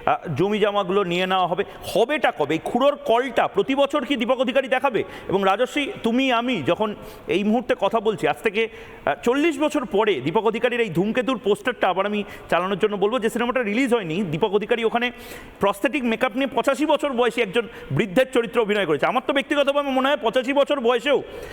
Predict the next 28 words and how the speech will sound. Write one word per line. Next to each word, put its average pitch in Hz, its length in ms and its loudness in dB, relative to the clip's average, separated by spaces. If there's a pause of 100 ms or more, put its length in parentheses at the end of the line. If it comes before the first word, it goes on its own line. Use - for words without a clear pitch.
(140)
দীপক 254 280 4
অধিকারী, 254 300 2
এই 214 80 4
যে, 208 100 0
যে 214 120 0
ছবিটা 233 320 2
চালিয়েছি, 208 500 0 (400)
সেই 254 280 2 (160)
actually 294 500 0
বাস্তবে 277 460 0
দীপক 254 260 2
অধিকারী 254 300 0
এরকম 240 300 0
দেখতে 220 260 0
যখন 240 220 0
হবে, 160 240 0 (200)
তখনও 285 280 2
তিনি 311 180 2
বলবেন, 262 400 2
"আমি 240 280 0
প্রতিশ্রুতি 262 600 0
দিচ্ছি, 269 480 -2 (220)
ঘাটাল 233 400 2
মাস্টার 208 420 0
প্ল্যান 214 280 0
হবে।" 120 260 0 (240)
হবে 381 420 2
কবে? 135 280 -2